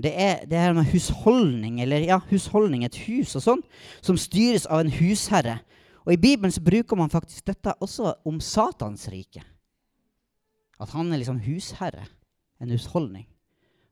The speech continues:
Ok, så her er ulike riker her. Du har Guds rike, og så har du på en måte djevelens rike. Eller han er herre, er husherre i ting. Ok, så det er en kamp her. Og så vet jo vi hvem som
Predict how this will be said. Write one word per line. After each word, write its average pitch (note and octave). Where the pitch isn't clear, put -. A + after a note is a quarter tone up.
Ok, G3+
så F3+
her A3
er G3
ulike G3+
riker C#3
her. D#2
Du A2+
har B2+
Guds -
rike, C3+
og G#2
så B2
har E3
du -
på A#2
en G#2+
måte G#2+
djevelens D3
rike. -
Eller F#2+
han C3
er G#2
herre, A2+
er G#2+
husherre A2+
i -
ting. -
Ok, F#3+
så B2
det D#3
er A3+
en -
kamp -
her. E2+
Og A2
så B2+
vet D#3
jo A#2
vi C3+
hvem G#2+
som G#2